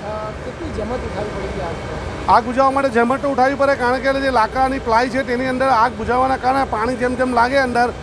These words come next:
Speaker 2: તેમ તેમ પુષ્કળ પ્રમાણમાં સ્મોક થાય છે અને અંદર જઈ નથી શકાતું.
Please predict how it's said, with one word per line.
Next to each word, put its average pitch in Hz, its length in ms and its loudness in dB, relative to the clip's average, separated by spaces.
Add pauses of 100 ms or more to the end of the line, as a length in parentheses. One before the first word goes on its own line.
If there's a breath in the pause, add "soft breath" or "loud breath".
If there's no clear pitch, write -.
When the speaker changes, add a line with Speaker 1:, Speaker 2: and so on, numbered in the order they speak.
(160)
Speaker 2:
તેમ 214 140 0
તેમ 247 120 -2
પુષ્કળ 226 480 -2
પ્રમાણમાં 262 400 2
સ્મોક 240 340 2
થાય 240 160 4
છે - 40 -2
અને 240 100 -2
અંદર 226 200 0
જઈ 220 200 0
નથી 220 160 -2
શકાતું. 160 420 -2